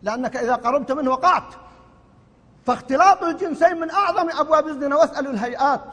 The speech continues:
اسألوا الشرطة، اسألوا المحاكم. فأقول له في هذا الأمر: هل الرسالة التعليمية، ما هي الرسالة التعليمية؟ الذي أفهمه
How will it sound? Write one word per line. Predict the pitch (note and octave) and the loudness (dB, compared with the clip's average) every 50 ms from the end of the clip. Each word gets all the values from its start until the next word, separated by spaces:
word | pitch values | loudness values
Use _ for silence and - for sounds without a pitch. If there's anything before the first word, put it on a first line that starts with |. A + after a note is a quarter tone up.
| - - - - - - - _ _ _ - | -20 -20 -20 -20 -20 -20 -20 _ _ _ -8
اسألوا | D4 C#4+ - D#4+ E4 D#4+ | -8 -4 0 0 0 0
الشرطة، | - - D#4 F4+ F4 - - C#4+ A3+ F3+ - - - - | -2 -4 -4 -6 -4 -2 -2 -2 -2 -2 -4 -12 -14 -10
اسألوا | B3+ - F4 E4+ E4+ | -2 2 2 2 2
المحاكم. | D#4+ D#4 C#4 G3 C4+ F4 F4+ - - D4 C#4 E3+ - - - - - - - - - - - - - _ _ - _ _ _ _ _ _ _ _ _ _ _ _ _ _ _ _ _ _ _ - | 0 -4 -2 2 4 4 4 4 2 0 -8 -8 -12 -16 -20 -20 -20 -20 -20 -20 -20 -20 -20 -20 -20 _ _ -20 _ _ _ _ _ _ _ _ _ _ _ _ _ _ _ _ _ _ _ -4
فأقول | - C4 C4+ - - D#4 D#4+ D4+ D4 | -2 0 0 2 2 0 2 4 4
له | D4 C4 C#4+ C4+ | 4 4 4 2
في | G#3+ C4 A#3+ | 0 0 0
هذا | A#3 C#4+ C#4 C#4 | 0 0 0 0
الأمر: | C4+ C4+ F4 F4+ E4+ C4+ E3+ - - - - - - - - _ _ _ _ - - - _ - | 2 2 2 2 2 0 -4 -8 -16 -20 -20 -20 -20 -20 -20 _ _ _ _ -20 -20 -20 _ -2
هل | - D#4+ - | 0 0 2
الرسالة | G4+ F#4+ G4 F#4+ F4+ - F4 F4+ F#4 E4+ D4 C4+ | 0 -2 -4 -4 -2 2 2 4 4 4 4 2
التعليمية، | C#4 - - - C4 A3+ B3 C4 C4+ B3+ C#4 E4 E4 D4 B3+ G3 C3+ - - - - | -2 -4 -4 -4 -4 -2 -2 -4 -4 -4 -4 -4 -4 -2 -2 -4 -4 -6 -12 -12 -4
ما | B3 F4 G4+ F4+ | 0 2 4 4
هي | E4+ E4 | 4 4
الرسالة | C4+ C4+ A#3 - A#3+ A#3 G#3+ | 2 0 0 0 0 0 0
التعليمية؟ | - - - F3 F3 D3+ C#3+ B2+ A#2+ - - - _ _ _ _ - - _ _ _ _ _ _ _ _ _ _ _ _ _ _ _ _ _ _ _ _ _ _ - - _ _ _ _ _ _ _ _ _ _ - - - - - - _ _ _ _ _ _ _ _ _ _ _ _ _ _ - - | -2 -4 -6 -8 -8 -8 -12 -14 -16 -18 -20 -20 _ _ _ _ -20 -20 _ _ _ _ _ _ _ _ _ _ _ _ _ _ _ _ _ _ _ _ _ _ -20 -20 _ _ _ _ _ _ _ _ _ _ -20 -20 -20 -20 -20 -20 _ _ _ _ _ _ _ _ _ _ _ _ _ _ -6 -4
الذي | A#3 B3+ C4 B3 C4+ B3 | -2 -2 -2 -2 0 -2
أفهمه | A#3+ - B3+ F4 G4+ G4 F4 E4 E4 D#4 | 0 2 2 2 2 2 2 2 2 0